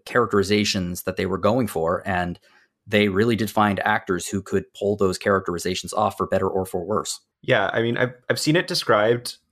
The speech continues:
Speaker 2: by a lot of people online now as kind of re-,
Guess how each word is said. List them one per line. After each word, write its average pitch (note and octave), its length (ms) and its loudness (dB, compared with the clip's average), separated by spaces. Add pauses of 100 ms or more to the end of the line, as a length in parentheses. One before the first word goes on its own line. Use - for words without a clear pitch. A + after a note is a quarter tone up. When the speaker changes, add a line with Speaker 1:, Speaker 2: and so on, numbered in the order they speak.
Speaker 2:
by A2+ 180 2
a G#2+ 120 4
lot A2+ 180 4
of - 80 -8
people A#2 320 -2
online G#2+ 400 0
now C#3+ 240 0
as G#2+ 340 -2
kind G#2+ 300 -2
of G#2+ 260 -2
re-, A2+ 220 -4